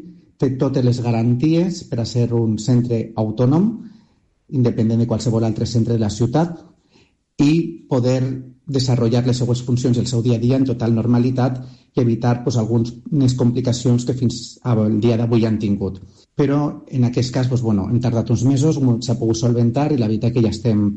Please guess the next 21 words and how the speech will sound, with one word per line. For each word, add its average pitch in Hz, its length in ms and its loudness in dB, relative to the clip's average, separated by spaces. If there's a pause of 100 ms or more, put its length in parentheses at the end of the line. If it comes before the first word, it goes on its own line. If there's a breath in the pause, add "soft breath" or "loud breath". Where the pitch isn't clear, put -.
(400 loud breath)
contents 120 400 2
i 117 80 2
d'enhorabona 120 880 2
per 127 160 -2
a 107 80 -4
que 113 320 -4
aquest 113 240 -2
centre, 113 240 0
pues, 117 460 0 (320 loud breath)
ja 127 160 0
puga 113 400 0
actuar 120 340 0 (500)
totalment 117 880 0
amb 120 120 0
totes 120 240 2
les 113 100 -2
garanties 123 640 0 (500)
com 123 140 0
qualsevol 117 400 0
altre 110 220 -2
centre. 87 420 -2